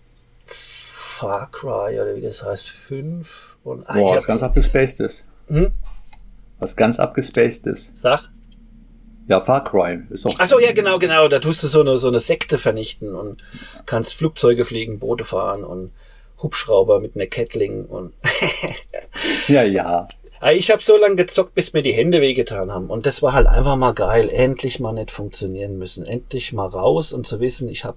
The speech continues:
Speaker 1: Kohle, ich kann einfach alles bezahlen, was kommt. Halleluja, war das jetzt geil. Und deswegen
Speaker 2: Ja, den Cla-, äh, Cashflow, den musst ja,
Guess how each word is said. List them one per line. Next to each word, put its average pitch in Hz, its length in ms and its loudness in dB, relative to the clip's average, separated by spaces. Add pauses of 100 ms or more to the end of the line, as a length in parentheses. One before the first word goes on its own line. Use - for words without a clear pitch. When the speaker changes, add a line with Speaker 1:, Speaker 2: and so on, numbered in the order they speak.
(120)
Speaker 1:
Kohle, 131 580 2
ich - 120 -2
kann 110 220 -6
einfach 113 440 -10
alles 107 300 -6
bezahlen, 117 600 -6
was 131 180 0
kommt. 139 440 -6 (1160)
Halleluja, 110 960 4
war 92 120 0
das 92 220 -6
jetzt - 240 -8
geil. 76 360 0 (200)
Und 107 120 -8
deswegen 101 640 -2
Speaker 2:
Ja, 113 160 6
den 101 160 2
Cla-, - 400 -2
äh, 98 140 2
Cashflow, 120 440 0
den 120 140 0
musst 120 160 -6
ja, - 260 -2